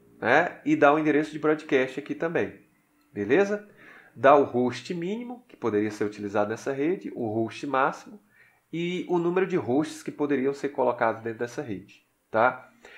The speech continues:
Ele é bem interessante, por exemplo, você tá fazendo exercícios, né, de cálculos de máscara e calculando endereço de rede e broadcast, e você quer verificar se seus exercícios estão corretos,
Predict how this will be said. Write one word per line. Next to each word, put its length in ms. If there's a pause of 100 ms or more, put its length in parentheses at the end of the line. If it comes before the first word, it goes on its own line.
(160)
Ele 120
é 40
bem 140
interessante, 680
por 100
exemplo, 180
você 120
tá 100
fazendo 540
exercícios, 840 (160)
né, 320 (120)
de 640 (200)
cálculos 320
de 80
máscara 720 (460)
e 600
calculando 380
endereço 260
de 100
rede 160
e 40
broadcast, 520
e 40
você 200
quer 160
verificar 400
se 140
seus 160
exercícios 420
estão 180
corretos, 680